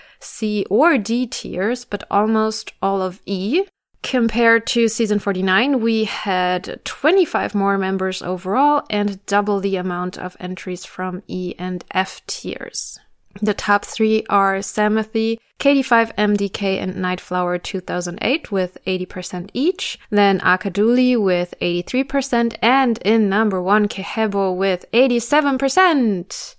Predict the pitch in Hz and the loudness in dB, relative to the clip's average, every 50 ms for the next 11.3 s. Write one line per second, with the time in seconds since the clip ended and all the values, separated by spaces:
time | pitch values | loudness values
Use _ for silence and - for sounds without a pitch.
0 | - - 320 349 330 269 214 208 196 190 - - 185 180 170 - 180 180 175 180 | -4 -2 0 0 0 0 2 2 2 0 0 0 0 0 0 0 -2 -2 -2 -2
1 | 170 175 180 175 - - - - - 180 185 185 185 - - - 180 180 180 - | -2 -2 -2 -2 -4 -8 -10 -8 -6 -2 -2 -2 -2 -4 -6 -8 -6 -6 -6 -2
2 | - 214 220 226 - - - - - 180 180 180 185 - - 180 175 180 175 - | 0 0 0 0 -2 -6 -8 -4 -2 -2 0 -2 -4 -4 -4 -4 -4 -4 -4 -2
3 | - - - - - - - - - - 208 - - - 226 262 277 277 277 277 | 0 0 0 -2 -4 -10 -8 -8 -8 -8 -10 -12 -6 0 4 6 6 6 6 6
4 | 277 285 277 285 285 285 294 294 294 285 285 285 285 285 285 269 254 240 220 196 | 4 4 2 4 4 4 6 4 4 4 4 6 6 6 6 6 4 4 4 2
5 | 180 175 180 - - _ _ _ _ _ _ _ _ _ - 269 320 359 370 359 | 0 -2 -6 -10 -16 _ _ _ _ _ _ _ _ _ 0 4 6 6 8 6
6 | 302 233 226 240 247 240 226 202 - - 220 220 220 208 220 226 220 214 - - | 6 6 6 6 6 6 4 2 2 4 4 4 4 4 4 2 2 0 -2 -6
7 | - - - 196 185 190 220 220 226 220 - 208 208 - 202 202 - - - - | -10 -10 -10 -8 -2 2 4 4 4 4 4 2 2 2 0 -2 -2 -6 -4 -2
8 | 202 202 196 - - 202 202 202 202 202 202 - - - 202 196 196 196 196 196 | 0 0 -2 -2 -2 0 2 2 2 2 0 -2 -4 -2 0 0 2 0 0 -2
9 | 185 196 190 196 190 190 190 - - 208 220 233 214 214 220 208 214 220 269 294 | -2 -2 -2 0 0 0 -2 -2 -2 0 0 0 2 2 0 2 2 2 2 2
10 | 277 - 269 247 233 233 226 - 220 226 226 220 220 208 - 196 180 185 185 185 | 2 0 -2 -2 -2 -4 -4 -4 -2 -2 0 0 0 -2 -2 -4 -4 -4 -4 -6
11 | 190 190 - - - - | -6 -8 -8 -10 -12 -12